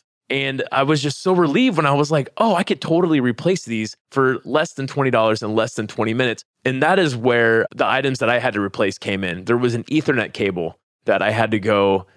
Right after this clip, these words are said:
and replace, um, but it was real simple to get. And I wish we had a sexier answer, but yeah, mine's, like, an Ethernet cable, and, and I think there was maybe an H D M I cable one time I had to replace.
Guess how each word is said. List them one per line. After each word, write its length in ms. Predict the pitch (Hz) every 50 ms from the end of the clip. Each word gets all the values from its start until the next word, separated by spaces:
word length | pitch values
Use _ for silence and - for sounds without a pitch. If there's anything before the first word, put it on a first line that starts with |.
| _ _
and 160 | - 98 98
replace, 600 | 98 90 - - 98 90 78 80 85 - - - - _ - _ _ - -
um, 160 | - 101 101
but 80 | 104 104
it 40 |
was 160 | 101 98 95 110
real 120 | 123 120
simple 340 | - - 123 107 95 98 92
to 80 | 92
get. 320 | 92 - 92 87 92 90 - -
And 120 | 113 120 - _ _ _ _ _ - -
I 20 |
wish 220 | 123 160 170 -
we 80 | - 170
had 80 | 139 123
a 20 |
sexier 500 | - - 135 117 - - 131 117 104 101
answer, 460 | 95 95 98 - - 90 87 87 - _ _ -
but 160 | 107 101 -
yeah, 260 | 127 117 101 87 85 - -
mine's, 240 | 123 123 131 135 131
like, 140 | 131 123 127
an 80 | -
Ethernet 400 | 107 120 - 131 131 120 104 -
cable, 400 | - 131 120 123 117 117 113 113
and, 100 | - -
and 160 | 107 110 98
I 140 | 110 117 113
think 240 | - - 147 139 120
there 80 | 117 113
was 120 | 107 107
maybe 280 | 113 110 113 110 104 101
an 40 |
H 220 | 90 104 104 - -
D 80 | 113
M 120 | 101 90 90
I 100 | 90 92
cable 280 | - - 87 80 85
one 140 | 78 73 65
time 180 | - - - 69
I 60 | 71
had 140 | 92 92 -
to 100 | - -
replace. 420 | 71 - - - - - - -